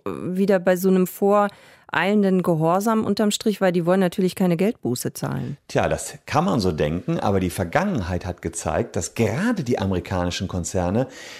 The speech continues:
Speaker 2: weniger löschen, als sie müssen, selbst wenn sie verpflichtet worden sind. Bestes Beispiel ist übrigens Google.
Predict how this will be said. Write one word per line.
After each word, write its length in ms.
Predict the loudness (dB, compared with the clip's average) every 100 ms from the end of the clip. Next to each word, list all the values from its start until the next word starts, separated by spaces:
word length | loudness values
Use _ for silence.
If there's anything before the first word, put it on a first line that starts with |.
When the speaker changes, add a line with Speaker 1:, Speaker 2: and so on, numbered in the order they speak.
| -14 -8
Speaker 2:
weniger 680 | 0 2 4 4 2 2
löschen, 460 | 4 4 2 0 -2
als 220 | -2 2
sie 100 | 2
müssen, 480 | 4 4 2 2 2
selbst 480 | 2 2 2 0 0
wenn 140 | 2
sie 100 | 2
verpflichtet 800 | 0 -2 -2 -2 -2 0 -2 0
worden 360 | 2 2 2 0
sind. 460 | 2 2 0 -2 -8 -14 -12 0
Bestes 380 | 2 2 -2 0
Beispiel 440 | 0 0 -2 -2
ist 140 | -2 -2
übrigens 560 | 0 0 2 0 -2
Google. 500 | 0 0 4 2 2